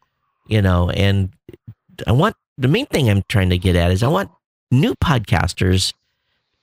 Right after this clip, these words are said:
to ha-, be able to think a little bit before they jump down a certain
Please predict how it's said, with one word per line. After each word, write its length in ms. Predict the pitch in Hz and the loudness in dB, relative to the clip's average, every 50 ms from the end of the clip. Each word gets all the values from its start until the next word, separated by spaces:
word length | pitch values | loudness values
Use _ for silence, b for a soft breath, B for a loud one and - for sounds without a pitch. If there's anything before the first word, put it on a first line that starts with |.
| _ _ _ _ _ - - | _ _ _ _ _ -2 0
to 60 | 127 | 0
ha-, 140 | 113 110 143 - | 2 2 0 0
be 140 | 131 139 160 | 0 0 0
able 140 | 160 151 127 | 2 0 0
to 100 | 113 101 - _ - | -2 -2 -4 _ -6
think 200 | - - 294 - - | -6 -4 -4 -4 -2
a 80 | - 135 | 0 0
little 280 | 117 101 95 82 82 | 2 2 2 0 0
bit 240 | 82 - 92 85 82 _ _ _ | 0 0 0 0 0 _ _ _
before 320 | - 107 98 - - 139 139 | -4 -4 -2 -2 -2 -2 0
they 220 | 127 123 117 104 - _ - | 0 -2 -4 -6 -8 _ -4
jump 240 | 131 120 110 - | -4 -2 -4 -4
down 240 | - - 107 104 101 | -4 -2 0 0 0
a 60 | 95 | 0
certain 280 | 92 - - 90 - - | 0 -2 -2 -4 -4 -4